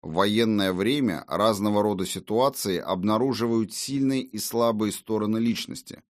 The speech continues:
которые остаются скрытыми при обычных требованиях, предъявляемых гражданской жизнью.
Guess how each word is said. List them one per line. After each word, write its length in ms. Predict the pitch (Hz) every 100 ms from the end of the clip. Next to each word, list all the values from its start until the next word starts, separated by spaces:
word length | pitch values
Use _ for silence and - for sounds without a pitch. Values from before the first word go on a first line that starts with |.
| _ _ _
которые 400 | - 85 101 98
остаются 480 | 92 - 101 92 95
скрытыми 580 | - - 113 143 131 131
при 180 | - 104
обычных 540 | 95 95 104 147 113
требованиях, 720 | - 123 80 71 - - - _ _ _
предъявляемых 840 | 90 95 90 87 87 98 104 107
гражданской 680 | 92 90 80 85 73 - 87
жизнью. 460 | 80 80 69 60